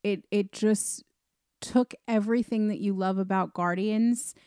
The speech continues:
and exploited it in the best way possible. All the Emmys,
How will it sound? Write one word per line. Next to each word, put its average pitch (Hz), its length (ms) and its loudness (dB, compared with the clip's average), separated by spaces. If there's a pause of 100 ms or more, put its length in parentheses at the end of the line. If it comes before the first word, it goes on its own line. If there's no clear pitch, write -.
(1200)
and 202 140 4
exploited 196 760 0
it 165 220 -6
in 180 200 0
the 180 60 0
best 185 540 -2
way 175 220 0
possible. 147 720 -6 (100)
All 202 180 6
the 196 140 0
Emmys, 175 800 -2